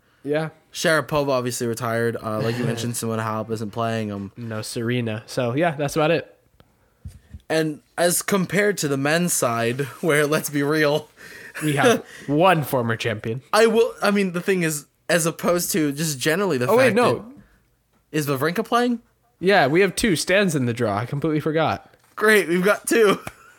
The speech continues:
Speaker 2: But what's really interesting about it is when you look at the men's draw, um, it's hard to point out because we've only, there's only, what? Over the last God knows how many years, Roger,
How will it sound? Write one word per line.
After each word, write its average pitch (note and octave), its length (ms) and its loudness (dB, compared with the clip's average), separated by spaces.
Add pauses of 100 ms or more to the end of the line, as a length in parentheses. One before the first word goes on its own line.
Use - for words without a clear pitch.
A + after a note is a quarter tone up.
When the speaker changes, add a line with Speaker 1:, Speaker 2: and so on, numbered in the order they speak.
(180)
Speaker 2:
But - 920 -6
what's C4 180 2
really C#4 220 2
interesting G3+ 280 0
about D#3 240 2
it C#3+ 60 2
is C#3 160 0
when C3+ 140 0
you C3+ 100 0
look C#3+ 160 -2
at C#3+ 60 -10
the C#3 60 -2
men's B2 280 -2
draw, G#2+ 460 -4 (320)
um, G#2+ 480 -4 (1200)
it's G#3 160 0
hard G3+ 260 0
to G3+ 60 -4
point E3+ 280 -2
out D#3 380 -2
because D3 320 -4
we've C#3 220 -2
only, D3 680 -2
there's C#3+ 380 -4 (100)
only, D3 760 -2
what? G#2+ 440 -6 (640)
Over D#3+ 160 -2
the D3+ 80 -2
last D3+ 540 -2 (540)
God D3+ 300 0
knows C3 160 -2
how C3+ 80 -4
many A#2+ 240 -2
years, A2+ 260 -6 (460)
Roger, F3 580 2